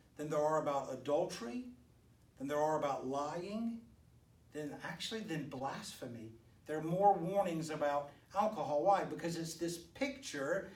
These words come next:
that everyone can see that you're under the control of something. And so the Apostle Paul is, is taking that. In Ephesus, they would have seen, uh, people,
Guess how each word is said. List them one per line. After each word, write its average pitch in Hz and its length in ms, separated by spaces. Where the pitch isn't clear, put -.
that 156 200
everyone 208 500
can 170 180
see 190 380
that - 160
you're 160 280
under 185 300
the 170 120
control 151 580
of 127 100
something. 117 360
And 165 100
so 170 80
the 180 60
Apostle 226 400
Paul 214 320
is, 160 160
is 160 120
taking 190 400
that. 165 300
In 156 160
Ephesus, 202 520
they 180 340
would 180 140
have 175 140
seen, 180 460
uh, 165 140
people, 170 560